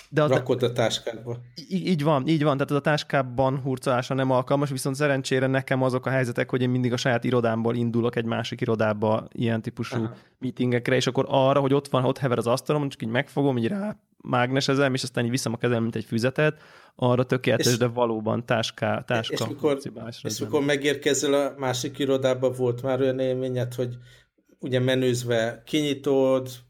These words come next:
Speaker 2: állokkolod, elindítod a OneNote-ot, vagy akármit,
Speaker 1: Aha.
Speaker 2: hozzáadsz új page-et, és akkor rájössz, hogy le van merülve a cerkád?
Speaker 1: Hát, ö,
Speaker 2: És
Speaker 1: igazából
Speaker 2: akkor tudod, így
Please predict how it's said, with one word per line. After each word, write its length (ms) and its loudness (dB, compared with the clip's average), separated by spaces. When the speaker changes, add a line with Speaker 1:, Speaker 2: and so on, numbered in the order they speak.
Speaker 2:
állokkolod, 1040 2
elindítod 680 0
a 120 2
OneNote-ot, 640 -2
vagy 160 -6
akármit, 640 -2
Speaker 1:
Aha. 220 0
Speaker 2:
hozzáadsz 420 2
új 140 2
page-et, 560 0
és 140 -2
akkor 240 -2
rájössz, 400 2
hogy 240 0
le 100 2
van 200 0
merülve 420 2
a 80 2
cerkád? 680 -4
Speaker 1:
Hát, 240 -6
ö, 120 0
Speaker 2:
És 200 0
Speaker 1:
igazából 360 4
Speaker 2:
akkor 140 0
tudod, 240 2
így 200 2